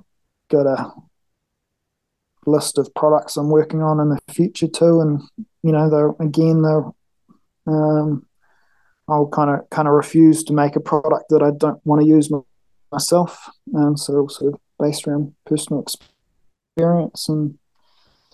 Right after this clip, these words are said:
and, and, yeah, sort of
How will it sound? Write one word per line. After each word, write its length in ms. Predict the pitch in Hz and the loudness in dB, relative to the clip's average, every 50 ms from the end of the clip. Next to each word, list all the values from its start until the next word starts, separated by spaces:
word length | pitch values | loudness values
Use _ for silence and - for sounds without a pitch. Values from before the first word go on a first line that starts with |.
| _ _ _ _ _ - | _ _ _ _ _ -2
and, 520 | 151 147 147 147 147 143 143 147 143 139 - - - _ _ _ _ _ _ _ _ _ _ _ _ _ _ _ _ _ _ _ _ _ _ _ _ _ | 2 2 4 4 4 2 2 0 0 -2 -4 -10 -14 _ _ _ _ _ _ _ _ _ _ _ _ _ _ _ _ _ _ _ _ _ _ _ _ _
and, 460 | - 147 143 139 135 135 135 139 127 - | 0 0 2 2 2 2 0 0 0 0
yeah, 140 | 139 - - - | 0 0 0 -4
sort 220 | - - 131 131 | -6 -4 -4 -2
of 200 | 131 127 - - | -4 -4 -8 -16